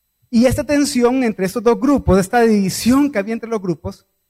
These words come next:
puede ser mejor comprendida por la siguiente ilustración. Imaginemos un mercado romano de la segunda mitad del primer siglo después de Cristo.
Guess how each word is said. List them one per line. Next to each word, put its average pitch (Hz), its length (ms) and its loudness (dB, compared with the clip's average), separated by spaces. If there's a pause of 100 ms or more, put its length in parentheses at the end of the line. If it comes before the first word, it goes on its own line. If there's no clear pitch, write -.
(420)
puede 262 220 2
ser 269 140 2
mejor 262 260 2
comprendida 254 560 0
por 226 140 -4
la 202 100 2
siguiente 196 420 0
ilustración. 147 600 -2 (920)
Imaginemos 262 600 2
un 269 120 4
mercado 262 880 2 (300)
romano 262 920 2 (520)
de 208 140 2
la 202 120 4
segunda 247 400 2
mitad 233 260 2
del 233 140 2
primer 214 240 2
siglo 247 420 0
después 180 320 2
de 160 120 0
Cristo. - 380 -8